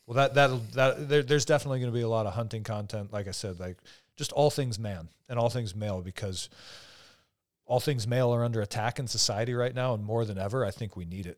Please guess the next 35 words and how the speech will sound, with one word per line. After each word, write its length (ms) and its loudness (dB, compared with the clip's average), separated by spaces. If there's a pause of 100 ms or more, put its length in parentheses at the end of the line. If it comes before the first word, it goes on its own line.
And 120 -6
it's, 300 -2
it's 160 -4
so 480 4
obvious 720 -2
in 180 -8
every 400 -4
aspect 540 -6
of 300 -8 (140)
my 100 -10
life, 460 -8
like, 220 -10 (760)
dealing 280 -2
with 180 -8
kids 640 -2
and 320 -8 (200)
the, 160 -10 (140)
the 220 -8
shit 280 -6
from 160 -12
the 80 -16
school 720 -2
and 120 -10
blah, 160 -2
blah, 140 -6
blah, 180 -2
blah, 160 -6
blah. 260 -2
And 100 -8
it's 140 -10
like, 280 -8
where 160 -8
are 60 -4
the 80 -10
men? 280 -10